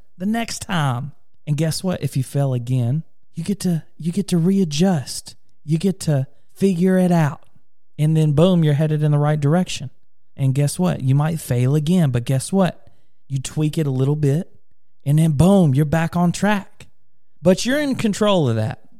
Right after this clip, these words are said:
You're the driver of that. You can either continue to stay down,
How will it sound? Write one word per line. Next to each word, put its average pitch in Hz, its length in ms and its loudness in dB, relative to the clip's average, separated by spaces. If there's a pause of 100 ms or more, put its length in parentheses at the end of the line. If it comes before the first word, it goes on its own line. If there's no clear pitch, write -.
(360)
You're 180 220 4
the 196 120 4
driver 151 460 2
of 110 120 0
that. 110 380 -6 (200)
You 180 160 2
can 214 140 4
either 185 220 4
continue 175 520 2
to 160 100 4
stay 139 320 0
down, 127 520 0